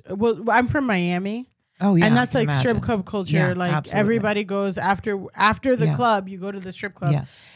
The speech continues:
Speaker 1: And for me, it wasn't, and I mean, you know, this is a little judgmental, but at the time, like, it wasn't the strippers that creeped me out. It was,
Speaker 2: Mm-hmm.
Speaker 1: like, the men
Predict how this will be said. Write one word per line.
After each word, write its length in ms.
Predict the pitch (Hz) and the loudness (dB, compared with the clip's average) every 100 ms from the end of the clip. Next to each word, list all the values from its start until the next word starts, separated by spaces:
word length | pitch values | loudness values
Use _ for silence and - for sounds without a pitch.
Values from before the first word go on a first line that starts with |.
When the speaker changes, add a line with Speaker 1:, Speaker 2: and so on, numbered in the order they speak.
| - | -2
Speaker 1:
And 160 | 247 247 | 2 4
for 120 | 285 | 4
me, 360 | 262 277 349 339 | 2 4 2 0
it 100 | 240 | -2
wasn't, 640 | 233 277 285 277 208 - - | -2 -2 -2 -4 -6 -12 -4
and 120 | 208 | 0
I 60 | 226 | 0
mean, 300 | 226 220 202 _ | 0 -4 -8 _
you 140 | - 202 | -6 -2
know, 160 | 180 | -2
this 200 | 175 208 | -2 -4
is 120 | 240 220 | -2 -2
a 60 | |
little 260 | 220 214 202 | -2 -2 -4
judgmental, 600 | 175 180 165 180 175 180 | -2 -2 -2 -6 -6 -8
but 140 | 170 | -8
at 140 | 170 - | -10 -10
the 100 | 170 | -12
time, 520 | - 208 208 190 180 - _ _ _ | -6 -4 -2 -4 -6 -16 _ _ _
like, 360 | 208 208 202 - | 2 4 4 0
it 140 | 233 220 | 0 2
wasn't 420 | 254 254 311 294 | 2 2 -2 0
the 160 | 302 | 0
strippers 600 | 226 - 220 202 226 220 | 0 0 -2 -2 -2 -2
that 200 | 190 208 | 0 -2
creeped 320 | - 233 220 - | 0 0 0 -4
me 180 | 233 | -4
out. 320 | 226 233 240 - | 0 0 0 0
It 80 | 196 | 2
was, 180 | - 160 | 2 2
Speaker 2:
Mm-hmm. 60 | |
Speaker 1:
like, 120 | 208 - _ _ | -2 -6 _ _
the 100 | 214 | -4
men 540 | 202 190 185 202 233 | -2 0 0 0 -2